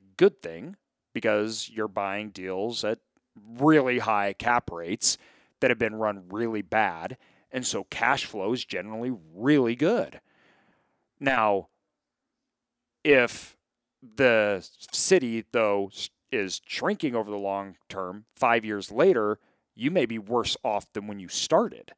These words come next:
So instead of your asset growing, it's shrinking. Uh, but the other good thing about small towns is the competition is generally not good, and it is overlooked by most players.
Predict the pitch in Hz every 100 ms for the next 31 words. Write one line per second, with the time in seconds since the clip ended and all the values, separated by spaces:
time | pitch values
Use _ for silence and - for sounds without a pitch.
0 | _ _ - - 123 - 143 113 107 101
1 | 101 90 104 107 143 110 101 107 - -
2 | - 170 - 64 - _ - - - 104
3 | 98 90 110 156 - _ _ _ _ 120
4 | 110 104 - 165 175 120 - _ _ 131
5 | 117 110 101 92 98 - 110 101 - 92
6 | 95 104 98 - 117 - - 127 131 143
7 | 143 139 - 117 - 95 92 117 131 196
8 | 165 107 98 98 113 - - _ _ 117
9 | 107 - 101 87 92 127 _ _ _ 139
10 | 170 127 113 127 - _ _ 127 113 110
11 | - 139 135 123 104 113 156 123 - -
12 | 101 98 98 - - - 131 98 64 -
13 | -